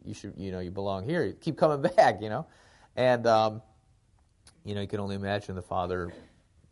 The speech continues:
you know, if he knew where his son was, you know, maybe sending a messenger to say, "Are you coming for Christmas dinner?" They didn't have Christmas back then, but whatever, you don't understand what I'm saying.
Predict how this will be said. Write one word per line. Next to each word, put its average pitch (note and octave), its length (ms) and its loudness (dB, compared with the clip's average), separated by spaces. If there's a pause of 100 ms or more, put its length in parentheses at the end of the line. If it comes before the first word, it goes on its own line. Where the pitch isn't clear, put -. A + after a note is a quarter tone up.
you - 60 -16
know, F2+ 140 -14 (760)
if - 140 -20
he G2 80 -8
knew G2 160 -4
where F#2 200 -4
his F#2+ 160 -6
son F#2 280 -6
was, F2 560 -4 (600)
you A2 60 -8
know, F#2+ 140 -8 (260)
maybe E2+ 320 -6 (1000)
sending E2+ 380 -6
a E2 40 -6
messenger F2 540 -8
to F2+ 100 -12
say, E2 400 -8 (180)
"Are F#2 80 -10
you F2+ 120 -8
coming F2 400 -8
for - 100 -14
Christmas - 460 -10
dinner?" F#2+ 320 -10 (680)
They D#2 80 -10
didn't D#2 140 -6
have D#2+ 140 -6
Christmas - 360 -10
back - 220 -16
then, - 160 -18
but D#2 160 -6
whatever, E2+ 320 -2
you G2+ 100 -6
don't F#2 100 -6
understand D#2 280 -12
what D#2+ 60 -12
I'm - 80 -16
saying. A2+ 320 -12